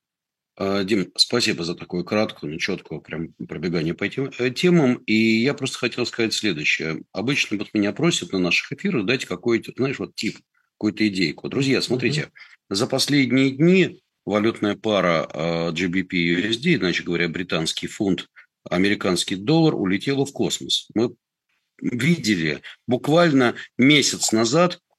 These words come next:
Speaker 1: что британский фунт падал до уровня один ноль четыре, практически
Speaker 2: А вы
Speaker 1: сравнялся с
Speaker 2: сказали, что если
Speaker 1: американским
Speaker 2: Сунок будет назначен, что это сразу же сыграет в фунт.
Speaker 1: Так вот, нет, ну и плюс, э, ослабление доллара. Мы видим, что индекс
Speaker 2: Да.
Speaker 1: D X Y за последние дни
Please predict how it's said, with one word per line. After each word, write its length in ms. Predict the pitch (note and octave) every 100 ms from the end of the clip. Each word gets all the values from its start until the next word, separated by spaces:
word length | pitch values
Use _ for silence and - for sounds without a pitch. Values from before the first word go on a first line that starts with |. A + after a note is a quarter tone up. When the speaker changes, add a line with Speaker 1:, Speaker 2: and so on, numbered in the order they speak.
| _
Speaker 1:
что 220 | - -
британский 600 | G#2 A2 G#2+ A#2+ G#2+ - A2
фунт 320 | - E3+ E3 -
падал 340 | C#3 C#3 A2 F#2+
до 120 | G#2
уровня 640 | B2 D3+ D3+ C#3 B2 A#2+ G#2
один 440 | G#2 F#2 C#3+ B2
ноль 160 | B2 B2
четыре, 440 | - - A#2+ D#2
практически 520 | - - - D3+ -
Speaker 2:
А 20 | G#2+
вы 40 |
Speaker 1:
сравнялся 380 | - A2 A#2+ C#3 C3+
с 40 |
Speaker 2:
сказали, 220 | D3+ D3+
что 140 | B2+ -
если 180 | C3 C#3+
Speaker 1:
американским 180 | -
Speaker 2:
Сунок 160 | D#3 C3
будет 240 | C#3 C3+
назначен, 720 | B2+ C3 B2+ A#2 B2+ G3 - B2
что 320 | - C3 A#2+
это 240 | - A#2+
сразу 440 | A2+ A#2+ B2 F3 E3
же 180 | C3
сыграет 600 | A#2+ - A#2+ B2 C3+ F3 F3
в 280 | - _ -
фунт. 380 | B2+ A#2+ - _ _ _ _ _ _ _
Speaker 1:
Так 180 | B2+ A#2
вот, 240 | D3 F#2+
нет, 240 | - C#3+ -
ну 60 | B2+
и 80 | A#2
плюс, 540 | C#3+ D3+ B2+ - F2
э, 180 | F#2 G2+
ослабление 560 | - B2+ A#2 A#2 G#2
доллара. 380 | A2 D#3+ E3+ A2+
Мы 160 | F#2 G#2+
видим, 260 | B2+ G2+
что 160 | F2+ A2+
индекс 440 | B2 B2+ G#2+ F2+
Speaker 2:
Да. 40 | -
Speaker 1:
D 80 | G#2+
X 200 | - -
Y 200 | D#3+ C3+
за 100 | G#2
последние 600 | G2 G#2+ A2+ A2 G#2 B2+
дни 380 | B2 D3 F3+ -